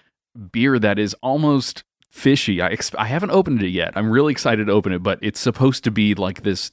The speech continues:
really, uh, oceanic, flavorful umami bomb. Uh, most of the photos that we have here on Untappd have people eating it with, um, like, a pork ramen, which I could assume would kind of hopefully be a little bit of a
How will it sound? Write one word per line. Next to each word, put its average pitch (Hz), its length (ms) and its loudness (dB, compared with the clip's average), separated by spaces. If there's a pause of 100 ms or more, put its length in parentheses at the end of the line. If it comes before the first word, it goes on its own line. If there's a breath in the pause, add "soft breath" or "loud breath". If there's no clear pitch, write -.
(100)
really, 120 540 2 (240)
uh, 87 480 -4 (520 loud breath)
oceanic, 117 1120 0
flavorful 113 1080 0
umami 110 640 2
bomb. 98 760 0 (380 soft breath)
Uh, 98 140 -6
most 139 320 2
of 185 60 -10
the 170 80 -2
photos 151 280 2
that 120 80 2
we 107 100 2
have 107 160 0
here 110 240 0
on 104 120 -2
Untappd 98 400 -2 (260)
have 107 360 -2
people 127 360 -2
eating 113 280 -2
it 113 160 -2
with, 101 440 -4 (100)
um, 87 520 -4
like, 113 160 0
a 107 60 0
pork 147 320 0
ramen, 113 520 -2 (420 soft breath)
which 135 160 -2
I 156 80 2
could 147 180 2
assume 143 580 2
would 131 260 0
kind 135 200 2
of 127 160 -4 (220 loud breath)
hopefully 233 340 0
be 220 140 0
a 214 60 4
little 214 220 6
bit 190 140 4
of 185 140 2
a 185 100 2